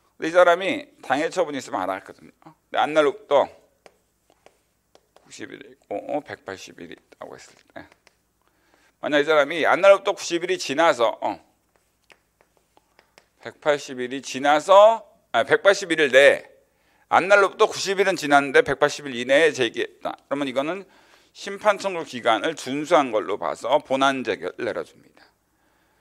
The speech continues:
행정심판법에 이렇게 나와 있어요. 그러니까 행정심판 관련 사항을 불고지했을 때는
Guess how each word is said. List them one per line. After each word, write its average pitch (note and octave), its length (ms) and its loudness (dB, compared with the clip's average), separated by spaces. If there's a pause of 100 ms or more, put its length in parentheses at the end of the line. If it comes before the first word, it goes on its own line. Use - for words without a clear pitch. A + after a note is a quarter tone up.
(540)
행정심판법에 C#3 640 -2
이렇게 G#2 200 -6
나와 F2+ 260 -4
있어요. - 260 -14 (280)
그러니까 B2+ 260 0 (200)
행정심판 G#3 540 2
관련 E3 260 6
사항을 D#3+ 340 4
불고지했을 F#3 800 4
때는 B2 520 4